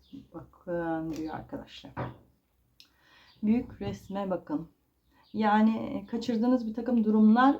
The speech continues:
olabilir. Hani ilişkiniz sırasında detaylarla çok fazla uğraşmaktan, onunla didişmekten, ondan bundan falan,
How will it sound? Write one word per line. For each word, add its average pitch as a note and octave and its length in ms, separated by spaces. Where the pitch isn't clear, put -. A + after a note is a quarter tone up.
olabilir. F#3 720
Hani F#3 280
ilişkiniz G#3 540
sırasında G3+ 680
detaylarla A3+ 680
çok - 280
fazla G3 300
uğraşmaktan, F#3 1040
onunla G#3 460
didişmekten, F#3 800
ondan F#3+ 480
bundan F#3+ 320
falan, G3+ 540